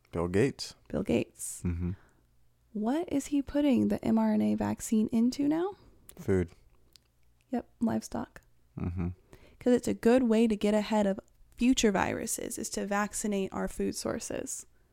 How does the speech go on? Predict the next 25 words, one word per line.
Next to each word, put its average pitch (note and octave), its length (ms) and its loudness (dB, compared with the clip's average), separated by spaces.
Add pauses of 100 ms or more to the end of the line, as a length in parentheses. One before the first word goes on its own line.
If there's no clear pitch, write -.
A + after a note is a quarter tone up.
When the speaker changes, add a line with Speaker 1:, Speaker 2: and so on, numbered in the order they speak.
(160)
Speaker 1:
Yeah. F2 220 2 (380)
Speaker 2:
And G3+ 140 2
put - 220 4 (100)
new A3 560 2 (140)
vaccines G3 1000 2
into G3+ 280 2
Speaker 1:
To G#2 80 -2
Speaker 2:
our G2+ 160 2
Speaker 1:
poison F2 340 2
Speaker 2:
food. E2+ 120 0
Speaker 1:
us. - 180 -12 (460)
Well, A2+ 100 6
Bill C3+ 160 8
Gates A2 240 6
has - 60 -8
been F2 120 4
talking F2 240 2
about D#2+ 140 0
depopulating E2+ 640 0
the C#2+ 80 -10
planet F2 380 -2
for - 120 -10
years. - 540 -6
Speaker 2:
Uh, A3 200 -2
yeah. B3 280 0